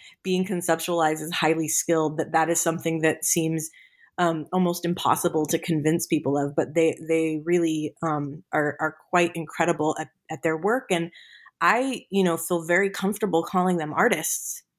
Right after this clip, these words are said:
because they take beautiful photos. Um, and in fact, you know, I, I said that there's these degrees of relationships with people, but I have seen, you know, I know that the photographers, for example,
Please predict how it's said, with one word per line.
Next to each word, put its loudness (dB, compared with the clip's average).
because 0
they 0
take -4
beautiful 0
photos. -2
Um, -2
and 2
in 0
fact, 0
you 2
know, 0
I, 2
I 0
said 0
that 0
there's 0
these 0
degrees 0
of 0
relationships 0
with -10
people, -2
but 0
I 2
have -4
seen, 0
you 2
know, 0
I -2
know 0
that -2
the 0
photographers, 0
for 0
example, 0